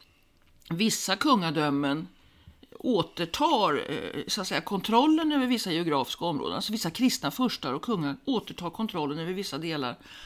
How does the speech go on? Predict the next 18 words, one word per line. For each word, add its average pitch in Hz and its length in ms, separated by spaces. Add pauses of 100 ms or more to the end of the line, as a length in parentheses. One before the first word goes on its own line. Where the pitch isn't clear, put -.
(140)
av 160 120
den 175 120
norra, 190 280
norra 123 260
Spanien, 123 440 (560)
så 277 160
pågår 220 500
ett 220 100
ständigt 190 720 (100)
krig, 247 500
kan - 160
man - 140
säga, - 320 (100)
mellan - 300
de 156 140
här 107 200 (100)
olika 143 380 (160)
grupperna. 170 460